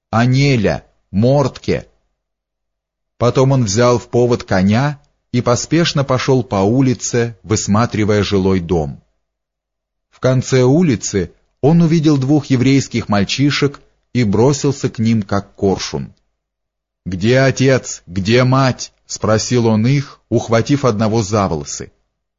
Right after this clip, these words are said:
Дети заорали благим матом, и на их крик, словно из земли, выросла маленькая худенькая еврейка и ястребом кинулась на Петра. Он схватил её.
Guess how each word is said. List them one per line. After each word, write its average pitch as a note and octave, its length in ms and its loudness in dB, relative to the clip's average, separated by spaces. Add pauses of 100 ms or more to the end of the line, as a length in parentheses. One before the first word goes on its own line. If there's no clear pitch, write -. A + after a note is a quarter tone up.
(480)
Дети C3 460 0
заорали B2 540 2
благим A2+ 460 0
матом, G#2 580 0 (400)
и B2+ 120 0
на C3 160 2
их E3 260 0
крик, D3+ 380 0
словно A#2 420 0
из G#2 200 0
земли, G2+ 520 0 (240)
выросла A#2+ 520 0
маленькая B2 640 2
худенькая A2 600 0
еврейка F#2 800 -2 (360)
и A2+ 60 0
ястребом A#2 800 -2
кинулась G#2 540 -2
на G2 120 0
Петра. F2 460 -6 (580)
Он A2+ 200 2
схватил G#2+ 540 -2
её. E2+ 420 -2